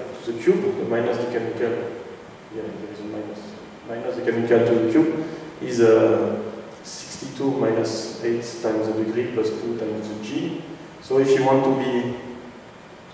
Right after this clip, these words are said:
big enough, you, you need that it's positive, and so it gives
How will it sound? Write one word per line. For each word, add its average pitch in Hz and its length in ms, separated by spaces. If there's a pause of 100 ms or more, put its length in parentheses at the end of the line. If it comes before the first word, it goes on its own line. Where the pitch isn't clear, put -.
(120)
big 131 180
enough, 117 420
you, 117 60
you 110 260
need - 200
that - 100
it's - 480 (380)
positive, 135 840
and 113 120
so 127 180
it 127 200
gives 123 300